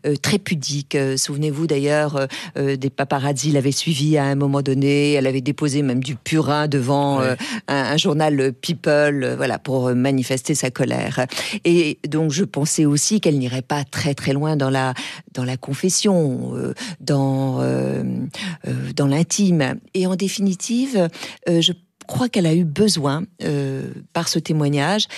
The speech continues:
Speaker 1: et puis la suite le révèle d'ailleurs, euh, elle avait eu besoin de raconter qu'elle avait un amoureux, euh, durant quatre ans, euh, qui, euh, avec lequel elle vivait, mais elle était, euh,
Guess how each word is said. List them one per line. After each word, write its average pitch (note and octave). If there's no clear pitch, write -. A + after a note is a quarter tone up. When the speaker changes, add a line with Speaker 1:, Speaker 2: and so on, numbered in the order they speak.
Speaker 1:
et E3+
puis E3+
la C3+
suite -
le D3
révèle D#3
d'ailleurs, E3
euh, E3+
elle D#3
avait F3
eu F#3
besoin F3+
de E3
raconter E3
qu'elle C#3
avait D3
un E3+
amoureux, C#3+
euh, D3+
durant C#3
quatre C3+
ans, C3+
euh, C#3
qui, D#3
euh, C3+
avec B2+
lequel D3+
elle B2+
vivait, C3
mais D3+
elle B2+
était, F3+
euh, C#3